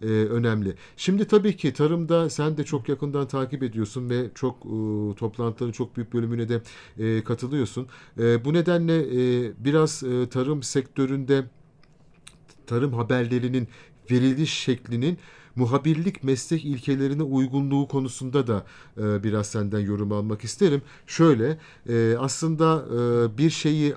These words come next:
aktarmak, e, onun hedef kitlesine ulaşmak anlamına gelmiyor. Siz yazacaksınız, aktaracaksınız, tamam.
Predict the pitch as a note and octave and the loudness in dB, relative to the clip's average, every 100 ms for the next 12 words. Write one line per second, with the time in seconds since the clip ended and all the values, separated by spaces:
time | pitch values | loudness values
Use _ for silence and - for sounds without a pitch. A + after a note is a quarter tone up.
0 | - C3 - - C#3 C#3 E3+ G3+ - A#2+ | -2 -4 -2 0 2 2 0 -2 -8 -4
1 | A#2+ A#2+ C3 D3 B2+ A#2+ C#3 C#3 - C#3 | -4 -2 -2 0 0 0 0 -2 -4 -6
2 | - B2 C#3+ C#3+ C3+ C3+ B2+ C#3+ C#3 C3+ | -4 -4 -2 -2 0 0 0 -2 -2 -2
3 | C3+ D3 E3 C#3 B2+ G2+ E2+ - A#2+ B2 | -2 0 0 2 0 -2 -6 -6 -4 -2
4 | A#2+ B2 C3 - A2+ C3 B2+ - B2+ A#2+ | -2 0 -2 -2 -8 -4 -6 -4 -4 -2
5 | C3 - B2 D#3 - C3 A2+ | -2 -4 -8 -6 -2 -2 -2